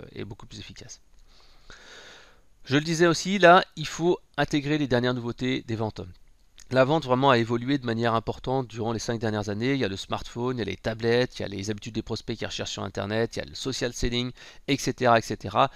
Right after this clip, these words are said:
Vérifiez bien que le C R M contient toutes ces informations-là. Le C R M doit être capable de s'interfacer avec des nouveaux outils, par exemple intégrer un chat.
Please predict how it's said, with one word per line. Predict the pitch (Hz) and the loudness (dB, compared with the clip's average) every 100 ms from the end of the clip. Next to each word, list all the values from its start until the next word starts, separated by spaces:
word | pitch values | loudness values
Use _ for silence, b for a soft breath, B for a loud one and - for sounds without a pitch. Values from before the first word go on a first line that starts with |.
| B B | B B
Vérifiez | 120 135 190 190 185 - 151 | 0 8 10 10 8 6 6
bien | 139 143 | 2 2
que | 147 127 | 2 -2
le | |
C | 120 120 110 | -2 0 2
R | 110 | 2
M | 123 | 0
contient | - 117 - 117 110 | -4 -8 -4 -2 -2
toutes | - 165 | -4 -6
ces | 160 | -2
informations-là. | 139 120 120 113 - 113 110 127 - B B | 0 0 0 -2 -2 0 0 0 -6 B B
Le | 131 | 0
C | - 151 | 4 4
R | 143 | 4
M | 151 | 4
doit | 131 | 2
être | - | 2
capable | 135 143 139 120 | 2 4 2 0
de | 113 | -4
s'interfacer | 127 123 117 123 - 131 131 | -2 0 0 0 0 0 0
avec | 107 | 0
des | 95 | -4
nouveaux | 110 127 139 | -6 -4 -6
outils, | 156 - 170 | -8 -8 -6
par | - | -2
exemple | 107 113 | -2 -2
intégrer | 104 - 101 98 | -4 -6 -6 -4
un | 101 | 0
chat. | - 196 - | 4 4 2